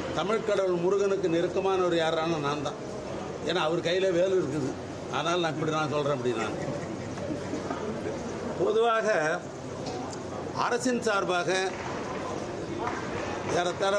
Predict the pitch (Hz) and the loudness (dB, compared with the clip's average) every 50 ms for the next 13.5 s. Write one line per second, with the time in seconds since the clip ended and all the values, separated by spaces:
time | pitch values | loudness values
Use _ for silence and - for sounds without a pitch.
0 | 190 170 170 180 180 180 180 170 175 170 180 185 180 - 170 170 160 170 160 147 | 4 4 4 4 4 2 2 2 2 2 2 2 0 0 0 -2 0 -2 0 0
1 | 151 151 165 165 151 131 117 120 147 170 170 185 190 170 156 160 151 135 139 143 | 0 0 0 0 0 0 0 0 -2 0 0 0 0 2 2 0 0 0 0 -2
2 | 139 143 175 180 185 - - 107 117 139 170 196 208 208 208 - - 175 170 170 | 0 2 2 2 0 0 -2 -2 -2 0 2 2 2 2 0 0 2 2 2 2
3 | 165 156 - 160 156 151 135 139 135 127 117 143 165 170 165 160 - - - - | 0 0 0 0 0 0 0 0 -2 0 0 0 0 0 0 -2 -4 -8 -10 -10
4 | - - - - - - - - - - - - - - - - - - 160 175 | -10 -10 -10 -10 -8 -8 -8 -8 -8 -8 -8 -8 -6 -6 -6 -6 -4 -2 -2 -2
5 | 175 - 247 226 226 208 196 196 190 185 185 180 170 160 165 175 180 180 180 175 | 0 2 2 2 2 2 4 4 4 4 4 2 2 2 2 2 2 2 2 2
6 | 170 175 165 170 202 202 180 165 - 175 170 190 185 190 202 208 202 202 196 180 | 2 0 2 2 2 2 2 2 2 2 2 2 2 2 0 2 2 2 2 2
7 | 175 156 160 165 165 165 156 147 139 143 180 202 202 160 135 - - - - - | 0 -2 -2 -2 -2 -2 -2 -2 0 0 0 0 0 0 0 -2 -4 -4 -4 -4
8 | - - - - - - - - - - - - - - - - 156 185 208 202 | -2 -2 -2 -2 -2 -4 -4 -4 -4 -6 -6 -6 -8 -8 -4 -2 0 0 2 2
9 | 196 185 175 196 190 170 143 143 131 135 113 123 120 - - - - - - - | 2 4 4 2 2 0 0 0 -2 -4 -2 -4 -4 -4 -4 -8 -8 -8 -8 -8
10 | - - - - - - - - - - - - - - - - 139 160 196 202 | -8 -8 -8 -8 -8 -10 -10 -10 -8 -8 -8 -8 -6 -8 -6 -4 -2 -2 0 2
11 | 202 196 190 185 175 165 160 151 147 139 - - - - - - - - - - | 2 4 4 4 4 4 2 2 0 -2 -4 -8 -8 -8 -8 -8 -6 -8 -8 -8
12 | - - - - - - 135 160 185 208 220 214 196 - - 190 208 202 180 165 | -8 -10 -10 -8 -4 0 2 2 4 4 4 2 2 0 0 0 2 2 2 2
13 | 175 190 202 202 190 185 175 170 165 180 | 2 2 2 4 4 2 2 2 2 2